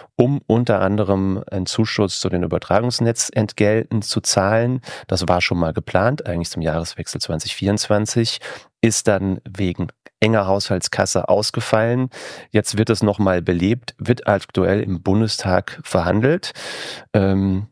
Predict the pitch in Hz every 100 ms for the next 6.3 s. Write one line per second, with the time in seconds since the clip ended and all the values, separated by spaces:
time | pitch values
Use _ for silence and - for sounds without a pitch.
0 | - 98 82 85 - 92 - - - 92
1 | - 104 113 107 107 - 87 82 101 -
2 | 107 104 104 104 101 - - 98 107 -
3 | 87 98 87 - 98 104 98 90 87 101
4 | 101 95 - 92 - 95 95 - - -
5 | - - 95 - - - 85 80 87 92
6 | - 90